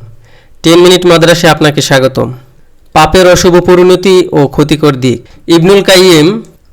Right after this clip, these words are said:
পাপের অশুভ পরিণতি ও তার বহুবিধ ক্ষতিকর দিক বর্ণনা করেছেন, যা প্রত্যেক মুসলমানের জন্য জানা দরকার,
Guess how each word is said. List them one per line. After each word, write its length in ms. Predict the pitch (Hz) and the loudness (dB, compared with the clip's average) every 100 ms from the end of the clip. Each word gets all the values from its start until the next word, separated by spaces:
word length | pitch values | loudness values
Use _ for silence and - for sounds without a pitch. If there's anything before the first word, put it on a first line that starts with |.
| _ | _
পাপের 340 | 156 160 196 | -2 0 0
অশুভ 320 | 185 180 190 190 | 0 0 0 0
পরিণতি 720 | 185 185 190 190 160 165 - - _ - | 0 2 0 0 0 0 -4 -16 _ -6
ও 120 | 156 | -4
তার 260 | 151 165 156 | 0 0 2
বহুবিধ 400 | 156 180 190 - | 2 2 0 -2
ক্ষতিকর 400 | 180 185 185 185 | -2 -2 0 0
দিক 240 | 160 165 | 0 -2
বর্ণনা 340 | 151 156 160 165 | 0 0 0 0
করেছেন, 520 | 165 143 - 120 123 - - 139 | 0 -2 -4 -10 -10 -18 -18 -4
যা 160 | 147 | -2
প্রত্যেক 400 | 151 180 180 196 | 0 0 -2 -4
মুসলমানের 480 | 196 190 190 190 190 | -2 -2 0 0 0
জন্য 300 | 175 185 185 | 0 0 0
জানা 200 | 156 147 | 0 0
দরকার, 400 | 139 131 - 117 | -2 -4 -8 -12